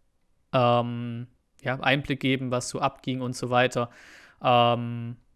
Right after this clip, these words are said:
gerne durchlesen, natürlich alles wieder verlinkt, ihr wisst Bescheid.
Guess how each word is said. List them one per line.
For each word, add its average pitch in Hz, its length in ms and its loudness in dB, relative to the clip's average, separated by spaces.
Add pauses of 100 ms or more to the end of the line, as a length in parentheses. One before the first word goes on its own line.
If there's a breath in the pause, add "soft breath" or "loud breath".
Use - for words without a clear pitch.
(160)
gerne 120 200 0
durchlesen, 131 520 0
natürlich 123 260 -6
alles 123 160 -2
wieder 123 160 -6
verlinkt, 135 440 -4
ihr 123 100 -4
wisst 120 160 -10
Bescheid. 127 500 -2